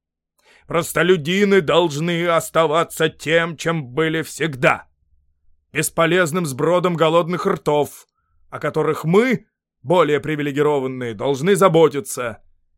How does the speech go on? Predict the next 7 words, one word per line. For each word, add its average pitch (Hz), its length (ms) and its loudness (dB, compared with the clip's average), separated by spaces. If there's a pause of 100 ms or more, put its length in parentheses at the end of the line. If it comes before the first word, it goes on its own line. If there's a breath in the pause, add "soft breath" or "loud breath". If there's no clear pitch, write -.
(420)
И 131 100 -12
никогда 160 720 0
не 147 140 -6
требовать 165 520 -2
взамен 151 420 -4
никаких 147 480 -6
услуг. 135 600 -6